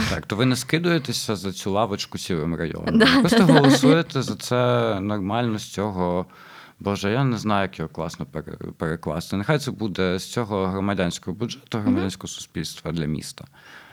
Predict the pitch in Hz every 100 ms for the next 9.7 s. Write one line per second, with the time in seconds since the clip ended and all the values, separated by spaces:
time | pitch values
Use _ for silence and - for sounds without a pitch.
0 | - _ - 104 147 180 151 135 113 -
1 | 120 113 104 101 90 82 87 80 92 117
2 | 87 80 87 104 - - 78 87 95 82
3 | 76 73 76 78 - - - 87 165 -
4 | - - - 85 80 80 82 85 82 80
5 | 85 135 165 - - _ - - _ 127
6 | - 110 - 127 107 101 113 - 85 92
7 | 87 80 76 87 95 - - - 78 80
8 | 80 - - - - 87 80 78 78 82
9 | 76 85 - _ - 233 262